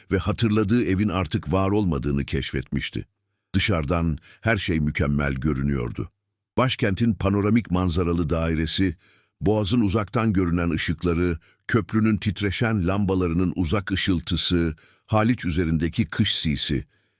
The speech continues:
İtalyan bir mimar tarafından tasarlanan mobilyalar, kusursuz geometrik, soğuk, zarif. Duvarlardaki çağdaş sanat,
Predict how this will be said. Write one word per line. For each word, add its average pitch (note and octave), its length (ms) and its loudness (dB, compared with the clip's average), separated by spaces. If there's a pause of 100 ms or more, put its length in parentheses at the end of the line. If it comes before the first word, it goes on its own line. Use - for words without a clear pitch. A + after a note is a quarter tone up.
(120)
İtalyan A#2 500 2
bir A2+ 100 4
mimar A2+ 360 4
tarafından F2+ 580 -2
tasarlanan E2+ 640 0
mobilyalar, F2 760 2 (400)
kusursuz G#2+ 640 0
geometrik, G2+ 800 0 (180)
soğuk, G#2 680 0
zarif. D2+ 560 -2 (540)
Duvarlardaki B2 800 0
çağdaş A2 560 0
sanat, D#2+ 580 -2